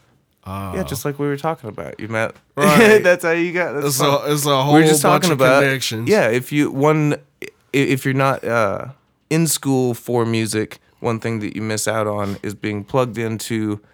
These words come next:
Speaker 2: you know, the whole scene of, uh, the professional side of music that's not just being a rock band, basically. And there's the dogs.
Speaker 1: I mean, it can't, I mean, it can be done without, you know, like, being in,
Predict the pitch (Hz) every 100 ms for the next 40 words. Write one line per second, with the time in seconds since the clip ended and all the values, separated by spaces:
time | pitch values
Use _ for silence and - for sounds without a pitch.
0 | _ _ _ _ _ - 135 127 - 139
1 | 147 139 - 139 135 135 127 120 120 104
2 | 98 - _ _ _ _ _ _ - _
3 | - 139 156 139 165 156 - 135 127 -
4 | 120 117 110 113 107 104 - 107 - 110
5 | 117 - 107 - 107 107 - 110 98 95
6 | 92 98 92 92 92 87 - 95 92 -
7 | 160 170 151 285 190 113 - - - 427
8 | - - - 226 220 202 151 - - 247
9 | 285 294 - 208 226 190 - _ 226 254
10 | 269 254 156 151 160 147 123 143 156 -
11 | 156 156 151 147 147 151 156 151 143 151